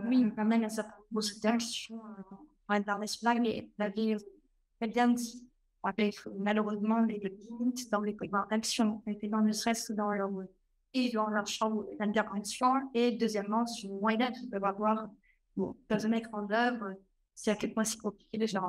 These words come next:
mettre en place. Et international, et que souvent, on conseille plutôt par déclaration, recommandation, parce que pas faire autrement,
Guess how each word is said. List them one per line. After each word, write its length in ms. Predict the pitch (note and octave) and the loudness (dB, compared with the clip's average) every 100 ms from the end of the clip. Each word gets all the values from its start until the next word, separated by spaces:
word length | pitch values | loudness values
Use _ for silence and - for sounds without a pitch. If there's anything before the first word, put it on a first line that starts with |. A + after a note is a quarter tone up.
| F#3 | -2
mettre 260 | G#3 G3 - | -2 -2 -4
en 40 | |
place. 260 | - G3 - - - - | -8 -8 -12 -20 -20 -4
Et 120 | A3+ A3+ | 0 0
international, 840 | - - F#3+ F3 F#3+ F#3+ G3+ G#3+ G#3 | -2 -4 -2 -2 -4 -4 0 2 2
et 40 | |
que 100 | G3+ | -4
souvent, 480 | - - G#3 G#3+ - - _ _ - | -12 -6 -2 0 -2 -8 _ _ -14
on 40 | A3 | -10
conseille 360 | - - G#3+ A3 | -8 -2 0 0
plutôt 320 | A3 - - | -4 -14 -4
par 160 | A3 G3+ | 0 0
déclaration, 640 | G3+ G3 G3 F#3 - G#3+ | 0 -2 -2 -2 -4 -4
recommandation, 760 | G#3 - - - F#3 - - A3 | -4 -6 -18 -8 -6 -4 0 2
parce 340 | G3+ - - | 2 -2 -10
que 280 | - G#3 F#3 - _ _ _ _ _ _ _ _ _ - | -6 -2 -2 -2 _ _ _ _ _ _ _ _ _ -10
pas 100 | A3 | -4
faire 180 | G#3+ | -4
autrement, 640 | G3+ G3 - G3 A3 A#3 | -4 -6 -8 -6 -4 -2